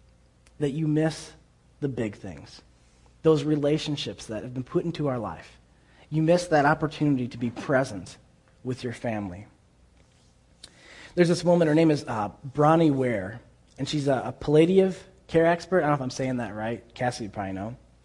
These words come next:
But basically what she does is she takes care of people in their last weeks of life. She'll go with people who will go back to their house,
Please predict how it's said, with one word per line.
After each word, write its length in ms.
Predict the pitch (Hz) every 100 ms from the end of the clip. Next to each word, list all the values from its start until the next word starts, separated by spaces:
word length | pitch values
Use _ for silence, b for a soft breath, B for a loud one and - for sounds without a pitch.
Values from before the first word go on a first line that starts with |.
| B B B B
But 120 | 151
basically 340 | 151 185 175 165
what 160 | 151
she 100 | 139
does 180 | 151 147
is 80 | 127
she 120 | -
takes 240 | 143 147 -
care 160 | 156
of 100 | 143
people 280 | 143 131 131
in 120 | 110
their 140 | 120 117
last 320 | 113 117 127
weeks 180 | 113 104
of 100 | 98
life. 380 | 80 82 - - _ _ _ _ -
She'll 180 | 131
go 160 | 127 139
with 160 | 135 -
people 200 | 131 127
who 120 | 131
will 80 | 123
go 120 | 135
back 220 | 135 135
to 60 | 123
their 120 | 110
house, 460 | 147 170 165 -